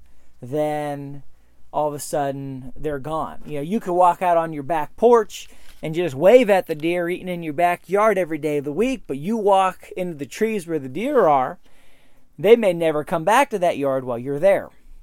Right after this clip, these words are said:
because you're not where you normally are. They got used to you where you normally are, but now that you're on their turf, now that you're not in the house, you're not in the truck, you're not in the car,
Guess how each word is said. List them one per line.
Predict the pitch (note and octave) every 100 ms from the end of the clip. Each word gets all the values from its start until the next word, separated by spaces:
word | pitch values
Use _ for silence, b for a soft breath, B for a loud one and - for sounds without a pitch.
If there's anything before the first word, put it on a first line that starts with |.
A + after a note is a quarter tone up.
| - - b b b b
because | D3+ E3 C#3
you're | D3+
not | D3+ G#3 G#3+
where | G3+
you | F3+
normally | E3 G3 B3 A3+ D#3+ C3+
are. | A2+
They | B2 D3
got | D3 C3+
used | C#3+ A3+ C4+ -
to | B3
you | A3+ A#3+
where | G#3+ G#3+
you | G3 E3
normally | D#3 G3 B3+ A3 F#3+ E3 D3+
are, | C#3+ C#3 C3
but | C#3+
now | D3 F3 G3
that | F#3 F#3+
you're | E3 D#3+ D3+ C#3 C3+ b b b -
on | D#3 D3 C#3
their | G3+ C#4 C4+
turf, | - F3+ C3 C3
now | D#3+ F#3 A3+
that | G#3+
you're | G3+
not | F#3+ F#3
in | D3+
the | C3
house, | G#3+ G3+ D#3+ -
you're | D#3+
not | F3+ E3+
in |
the | C3+
truck, | - - G#3+ F3+
you're | E3
not | D#3+ D#3+
in | C3
the | -
car, | - B3 E3 C#3